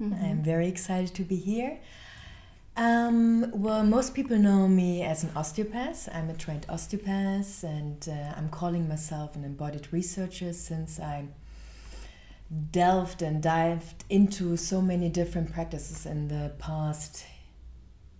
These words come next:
Speaker 2: years, almost decade, seventeen years I'm in the field now.
Speaker 1: Mm-hmm.
Speaker 2: And it's a never-ending journey, I
Speaker 1: <clears throat>
Speaker 2: would say.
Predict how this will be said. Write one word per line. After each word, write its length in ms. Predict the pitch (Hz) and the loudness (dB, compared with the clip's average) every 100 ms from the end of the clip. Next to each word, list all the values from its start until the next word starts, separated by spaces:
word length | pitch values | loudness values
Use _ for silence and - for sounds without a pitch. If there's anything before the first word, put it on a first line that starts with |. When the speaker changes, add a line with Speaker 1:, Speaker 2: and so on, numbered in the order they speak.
| - - 156 | -20 -16 -6
Speaker 2:
years, 600 | 156 156 151 151 - - - | -2 0 0 -2 -10 -14 -8
almost 360 | 156 151 - | -6 -4 -6
decade, 640 | 147 151 156 151 151 151 - | -10 -10 -6 -4 -4 -8 -12
seventeen 580 | - - 160 156 156 151 | -12 -8 -6 -6 -6 -6
years 260 | 147 147 | -6 -8
I'm 140 | 151 147 | -10 -8
in 120 | 147 | -8
the 60 | 151 | -6
field 300 | 190 196 190 | -2 -2 0
now. 360 | 180 170 170 175 | 0 0 -2 -2
Speaker 1:
Mm-hmm. 520 | 220 202 220 208 190 - | -2 0 0 0 -2 -4
Speaker 2:
And 220 | 156 156 | -2 0
it's 180 | 156 - | -2 -2
a 80 | 156 | 0
never-ending 1080 | 156 160 156 165 165 160 160 160 151 156 156 | 2 0 2 0 0 0 0 2 2 0 2
journey, 520 | 156 180 196 196 185 | 4 6 6 6 6
I 160 | 175 | 6
Speaker 1:
<clears throat> 100 | 180 | 4
Speaker 2:
would 160 | 175 175 | 2 -4
say. 680 | - 190 170 165 165 170 170 | -6 -2 0 0 0 -2 -4